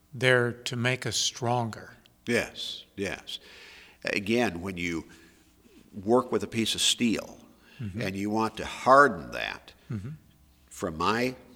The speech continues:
Speaker 2: point of view, it looks like you go exactly in the
Speaker 1: <laughs>
Speaker 2: wrong direction because you heat that, that steel up,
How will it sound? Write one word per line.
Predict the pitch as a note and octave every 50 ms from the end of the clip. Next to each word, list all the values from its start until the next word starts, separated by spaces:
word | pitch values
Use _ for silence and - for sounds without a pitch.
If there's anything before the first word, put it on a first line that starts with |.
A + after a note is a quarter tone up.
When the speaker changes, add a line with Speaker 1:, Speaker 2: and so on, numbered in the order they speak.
| - - -
Speaker 2:
point | - C3 B2+ B2 A#2
of | A2 F#2
view, | G2+ G#2+ A#2 A#2+ C3 C3+ D3 - -
it | - G2 -
looks | - G#2 G2+ - -
like | G#2+ G#2 G#2 G#2 - G#2+
you | G2+ F#2+ F#2+
go | E2 F#2+ G2 G2 G2+ G2+
exactly | - F2+ D#2+ E2+ D2+ F2+ G2 G#2 A#2+ - - - A2 G#2 G2+ G2+ G#2 - - - - - C3
in | G#2+ G#2 -
the | - F#2 F2+ - C#3 - -
Speaker 1:
<laughs> | - D#3 B2
Speaker 2:
wrong | F#2 G2 A2 B2 C3 C#3 D3 D#3+ D#3
direction | C#3 C#3 C#3 C#3+ D3 C3+ - - - - F#2 G2+ B2 A#2
because | G#2 - - G#2+ G#2+ G2+
you | F#2 G2+ G2 F#2+
heat | - - B2+ D#3 F3 - -
that, | D#3+ D3+ D3+ D3+ - - - - - - - - -
that | A#2 A#2+ C3+ -
steel | - - - - C#3+ D3 C#3+ C3 A#2+ A#2+
up, | A2+ A2+ A2+ - - -